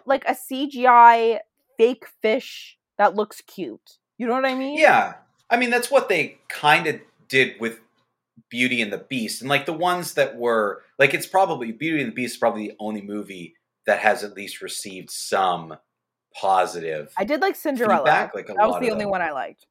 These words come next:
Speaker 2: Yeah, Cinderella. So what I liked about Cinderella, though, is it was before all of this. It was the first one. And they really, like, expanded the story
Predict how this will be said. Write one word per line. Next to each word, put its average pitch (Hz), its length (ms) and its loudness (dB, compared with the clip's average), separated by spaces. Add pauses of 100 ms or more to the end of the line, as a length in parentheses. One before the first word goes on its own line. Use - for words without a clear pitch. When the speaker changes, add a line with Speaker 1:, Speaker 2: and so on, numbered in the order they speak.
(260)
Speaker 2:
Yeah, 185 180 12
Cinderella. 208 640 6
So 185 280 0
what 180 220 6
I 269 140 8
liked 269 180 2
about 151 160 0
Cinderella, 147 420 2
though, 110 160 -2
is 107 120 -8
it 139 100 -6
was 123 120 -12
before 117 960 -2 (180)
all 95 260 0
of - 80 -14
this. 87 240 -6
It 98 80 -8
was 113 120 -10
the 113 60 -14
first 135 440 -2
one. 87 280 -8 (380)
And 160 420 0
they 160 340 0
really, 143 760 -2 (140)
like, 120 280 4
expanded 110 1000 -4
the 92 100 -6
story 143 1000 -4